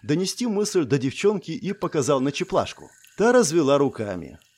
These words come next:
Оказывается, воду они ещё вечером выпили, а эту новую только утром коблеты принесли,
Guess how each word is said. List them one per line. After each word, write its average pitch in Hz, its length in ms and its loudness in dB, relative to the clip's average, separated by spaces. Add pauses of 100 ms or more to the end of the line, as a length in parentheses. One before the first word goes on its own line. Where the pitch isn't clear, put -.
(100)
Оказывается, 233 760 2
воду 208 480 2
они 208 220 0
ещё 214 240 -4
вечером 135 520 -2
выпили, 101 560 -2
а 139 180 2
эту 240 260 0
новую 233 360 2
только 220 400 2
утром 180 400 0
коблеты 123 400 0
принесли, 131 560 -4